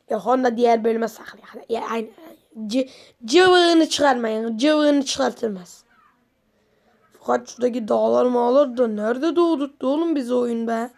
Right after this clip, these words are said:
Direkt köydeyiz. Azıcık da şurada köyleri, tarlalardan yemek toplayak ve videoyu da bitirek.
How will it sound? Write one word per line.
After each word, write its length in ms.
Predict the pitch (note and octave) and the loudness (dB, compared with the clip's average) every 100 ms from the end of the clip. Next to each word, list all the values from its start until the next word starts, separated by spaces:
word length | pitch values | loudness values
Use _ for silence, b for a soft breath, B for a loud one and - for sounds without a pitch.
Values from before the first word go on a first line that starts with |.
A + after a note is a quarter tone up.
| _ _ _ _ | _ _ _ _
Direkt 340 | A3+ C4 C4 - | 2 2 2 2
köydeyiz. 520 | C4 C4 C4+ C4+ C4+ _ _ _ b b b - | 2 4 2 0 -4 _ _ _ b b b 2
Azıcık 420 | F4 D#4+ F4 D#4+ | 2 4 2 0
da 60 | |
şurada 300 | D#4 D#4+ D#4 | -2 -2 -4
köyleri, 520 | D#4 D#4 D#4 D#4 C#4 C#4+ | -2 0 2 0 -2 -6
tarlalardan 760 | - D#4 D#4 C#4+ C#4 B3+ A#3+ | -4 0 4 4 4 4 2
yemek 320 | B3 D#4+ D#4+ - | 2 2 0 2
toplayak 460 | C#4+ - F4+ D4 | 0 2 0 2
ve 180 | E4 C4+ | 0 2
videoyu 340 | C#4+ A3+ B3+ | 0 0 0
da 160 | D#4 C4 | 0 -2
bitirek. 640 | A#3 - A#3+ A#3 C4+ - | -4 -6 -2 -2 -4 -16